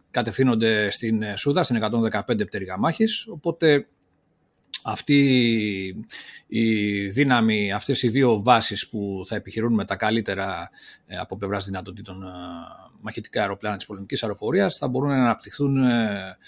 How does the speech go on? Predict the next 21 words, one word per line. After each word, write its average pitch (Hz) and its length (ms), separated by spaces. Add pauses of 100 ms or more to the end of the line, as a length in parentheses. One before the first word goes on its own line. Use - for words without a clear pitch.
(280)
ε, 92 100 (440)
σαν 131 220
βεντάλια 123 420
όπου 123 200
απαιτηθεί 110 480
για 127 120
να 113 80
καλύψουν 113 440
τις, - 280
ε, 101 240 (440)
εθνικές 110 420
ανάγκες, 110 540 (460)
ε, - 100 (680)
της - 140
χώρας, 95 440 (440)
σε, 101 440
για 101 360
την 127 140
αντιμετώπιση 104 440
κάθε 113 220
απειλής. 101 540